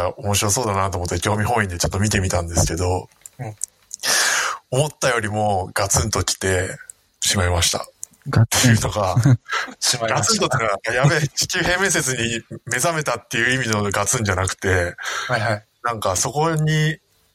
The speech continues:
Speaker 1: そこで描かれている、なんかいろんな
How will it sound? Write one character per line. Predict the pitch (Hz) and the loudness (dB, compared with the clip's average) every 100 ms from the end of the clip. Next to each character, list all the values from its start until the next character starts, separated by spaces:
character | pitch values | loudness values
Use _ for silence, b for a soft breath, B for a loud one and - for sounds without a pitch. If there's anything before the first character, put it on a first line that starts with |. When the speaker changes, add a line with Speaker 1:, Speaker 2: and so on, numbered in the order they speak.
| - | -6
Speaker 1:
そ | - | -4
こ | 135 156 | 0 2
で | 147 | 2
描 | 139 151 | 2 0
か | 180 | 0
れ | 151 | -2
て | 104 | 0
い | 101 | 0
る、 | 92 101 98 90 - _ - | 2 2 2 0 -4 _ -6
な | 110 | -4
ん | 104 | -2
か | 92 | 0
い | 98 | 0
ろ | 127 | 0
ん | 147 | 0
な | 143 139 135 | 0 0 -2